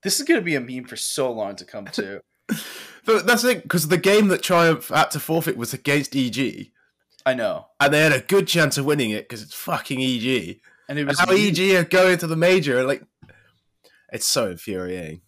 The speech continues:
Speaker 2: Like,
Speaker 1: No disagreement. Um, so for, for context, the Legend stage will be Na'Vi, Gambit, nip,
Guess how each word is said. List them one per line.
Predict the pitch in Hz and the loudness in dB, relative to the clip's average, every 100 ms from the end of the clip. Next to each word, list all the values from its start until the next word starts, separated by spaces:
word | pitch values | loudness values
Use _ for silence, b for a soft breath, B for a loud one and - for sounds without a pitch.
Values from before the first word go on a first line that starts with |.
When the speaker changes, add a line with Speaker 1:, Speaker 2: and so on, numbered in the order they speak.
| _ _ _ | _ _ _
Speaker 2:
Like, | 87 87 - _ _ _ _ _ | -14 -14 -18 _ _ _ _ _
Speaker 1:
No | 117 117 | -12 -12
disagreement. | - - - - - - _ _ _ | -10 -10 -12 -20 -20 -20 _ _ _
Um, | 131 131 127 113 104 _ _ - | 2 4 4 0 -12 _ _ -8
so | - 147 135 131 - _ _ _ | -2 2 0 -2 -10 _ _ _
for, | - 175 156 117 - | -14 -6 -2 -4 -4
for | 127 | -10
context, | - 127 113 - 80 - - | -2 -2 -2 -10 -16 -16 -10
the | |
Legend | 117 143 156 143 | -6 -6 -6 -6
stage | - 135 123 | -4 -6 -6
will | 123 | -10
be | 110 | -12
Na'Vi, | 101 107 107 104 107 110 107 _ | -8 -4 -4 -6 -14 -14 -16 _
Gambit, | 104 98 90 95 92 - | -10 -10 -10 -12 -12 -14
nip, | 104 98 92 - | -18 -14 -16 -18